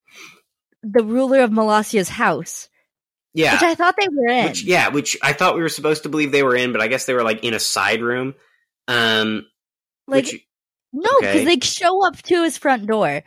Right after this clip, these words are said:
Speaker 2: Yeah.
Speaker 1: They walk away from Molossia and then into his house.
Speaker 2: Yeah, it's, it's very weird.
Speaker 1: But his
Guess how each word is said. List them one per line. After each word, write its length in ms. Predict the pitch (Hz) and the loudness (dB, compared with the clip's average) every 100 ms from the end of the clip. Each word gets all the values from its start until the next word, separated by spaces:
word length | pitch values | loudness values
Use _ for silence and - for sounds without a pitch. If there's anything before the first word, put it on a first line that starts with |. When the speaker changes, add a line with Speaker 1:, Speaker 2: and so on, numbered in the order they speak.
| - | -14
Speaker 2:
Yeah. 280 | - 262 254 | 0 2 2
Speaker 1:
They 60 | 240 | 4
walk 240 | 240 320 370 | 4 4 2
away 540 | 294 262 214 226 285 | 2 2 2 2 2
from 420 | 320 - 262 302 | -2 0 0 2
Molossia 840 | 311 277 254 262 - 196 156 160 165 _ _ _ _ _ _ _ _ 254 | 0 2 4 2 0 -2 0 -2 -4 _ _ _ _ _ _ _ _ 2
and 120 | 247 | 4
then 120 | 254 | 2
into 480 | - 247 247 - 254 | 0 0 0 0 -2
his 240 | 233 214 | 0 -2
house. 460 | 202 147 160 - - | -2 -4 -6 -14 -8
Speaker 2:
Yeah, 140 | 117 | -4
it's, 340 | 113 135 - 147 | -2 -2 -4 -8
it's 120 | 120 | -10
very 540 | 117 101 147 190 156 | -12 -2 2 4 4
weird. 480 | 113 101 104 104 101 - | 2 0 0 0 -4 -10
Speaker 1:
But 100 | 269 | -6
his 100 | 285 | -6